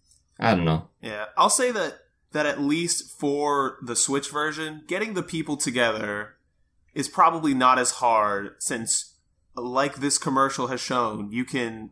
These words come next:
Speaker 2: sort of show up with one of these at, like, a restaurant or a brewery and just be like, "Hey guys, now we're playing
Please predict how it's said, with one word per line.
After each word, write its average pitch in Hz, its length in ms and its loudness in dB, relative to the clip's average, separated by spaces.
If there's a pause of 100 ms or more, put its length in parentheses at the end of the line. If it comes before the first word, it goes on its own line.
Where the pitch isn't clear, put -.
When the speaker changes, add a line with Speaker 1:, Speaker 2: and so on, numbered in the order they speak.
Speaker 2:
sort 131 220 0
of 110 100 -2
show 131 300 2
up 127 180 4
with 131 160 -4
one 123 140 -2
of 117 80 -4
these 113 260 -2
at, 101 120 -2
like, 104 280 -2
a 113 100 -2
restaurant 113 600 4
or 107 100 0
a 107 80 0
brewery 110 520 0
and 104 100 -4
just 104 160 -10
be 117 80 -2
like, 104 160 -2
"Hey 135 160 0
guys, 101 380 -2
now 127 180 4
we're 120 80 4
playing 107 560 -4